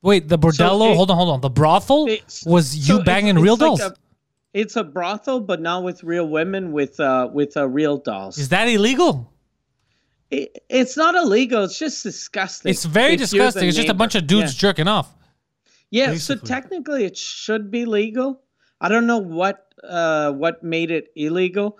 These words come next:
Speaker 1: Maybe
Speaker 2: but
Speaker 1: the cops are
Speaker 2: the neighbors
Speaker 1: confused?
Speaker 2: were fucking pissed.
Speaker 1: Yeah, the na-, I, I'd be pissed if I was that
Speaker 2: Yeah.
Speaker 1: neighbor. Maybe the cops just confused. They got in there, like, "Ah, they fucked her so much, she's not breathing."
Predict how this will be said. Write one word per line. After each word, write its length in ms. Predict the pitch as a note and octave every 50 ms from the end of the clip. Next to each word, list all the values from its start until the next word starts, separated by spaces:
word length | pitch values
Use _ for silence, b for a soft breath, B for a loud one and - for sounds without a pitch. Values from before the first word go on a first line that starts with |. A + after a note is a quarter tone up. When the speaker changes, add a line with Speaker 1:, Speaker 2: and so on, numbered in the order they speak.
| b b
Speaker 1:
Maybe 180 | D#3+ F#3+ A3+ A#3+
Speaker 2:
but 120 | G#3+ -
Speaker 1:
the 60 | - F#3
cops 160 | F#3+ F#3+ G3
are 20 |
Speaker 2:
the 60 | F#3+ G3+ G3
neighbors 180 | F#3+ F3 G#3
Speaker 1:
confused? 220 | F#3 E3+ F#3+ A3+ A#3
Speaker 2:
were 80 | D3+ C#3+
fucking 840 | - - _ _ _ _ - F3 D3 C#3+ _ - - E3+ C#3+ C3 A#2 -
pissed. 540 | _ - D#3+ C#3+ C3+ - - - - _ - _ _ _ _
Speaker 1:
Yeah, 140 | B2+ B2+
the 80 | A#2+ A#2+
na-, 120 | A#2+ C3+ C#3 A#2+
I, 240 | A#2+ C#3+ D3+ C#3+ D3
I'd 80 | E3 D#3
be 80 | D3
pissed 260 | B2+ - C3+ C3 - -
if 80 | A#2+
I 80 | B2+ A#2+
was 100 | A#2+ A#2
that 120 | A#2+ A#2+
Speaker 2:
Yeah. 60 | A#2
Speaker 1:
neighbor. 300 | A#2 B2 B2 A#2+ B2 B2+ - _ _ _
Maybe 160 | - F3+ A#3 D4
the 80 | C4+
cops 300 | - - F#3+ F3+ F#3 -
just 120 | G3+ G3 -
confused. 380 | - F3 - - G3 G3+ E3+
They 40 | D#3+
got 200 | C#3 D#3 D#3 D#3
in 140 | E3+ F3 F#3
there, 100 | G3 G3
like, 200 | E3 C#3+ D3 D#3 G3
"Ah, 320 | A3 A3 G#3+ G3+ F#3+ F3+
they 80 | F3 G3
fucked 340 | - - - A3 G3+ - -
her 60 | G#3 F3+
so 180 | - - G#3 G3
much, 160 | G3+ G#3+ G3+
she's 140 | - - F3
not 300 | G3 G#3 G3 F3+ - -
breathing." 420 | E3 D#3 F3+ E3+ E3 D3 C3 G#2+